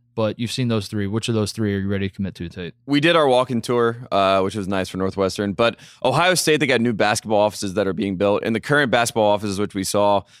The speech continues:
Speaker 2: uh, as you try to picture this, you know, you see all, it's like Greg Oden, Mike Conley on Sporting News, you know, Evan Turner on the cover of E S P N, and then right in the corner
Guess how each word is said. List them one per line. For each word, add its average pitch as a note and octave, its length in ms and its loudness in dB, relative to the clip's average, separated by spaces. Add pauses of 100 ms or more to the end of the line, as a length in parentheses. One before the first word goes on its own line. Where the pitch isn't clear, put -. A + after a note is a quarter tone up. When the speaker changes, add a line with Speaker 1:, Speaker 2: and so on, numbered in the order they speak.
(120)
Speaker 2:
uh, F#2+ 300 2 (240)
as G#2 220 -2
you A#2 200 -6
try D3 180 -2
to C3 80 0
picture B2+ 320 -4
this, A#2 240 -2
you A2 60 -6
know, G2 140 0
you G2 120 -4
see A2+ 220 0
all, G#2+ 240 4
it's F2+ 180 -2
like G2+ 140 -2
Greg C3 300 2
Oden, B2 220 2
Mike G#2+ 240 -2
Conley A2 300 0
on G2+ 140 0
Sporting A2 380 -2
News, E2+ 340 -4
you F2 80 -6
know, F2 140 0
Evan B2+ 280 0
Turner A#2+ 380 0
on G#2 100 0
the G2+ 80 -4
cover A2 320 0
of F#2+ 80 -2
E G#2 120 0
S G2+ 100 -2
P G2+ 200 -6
N, G2 260 -2 (260)
and G2 80 -4
then A#2 80 0
right C3+ 160 2
in D3+ 60 0
the C#3 80 0
corner A2+ 460 2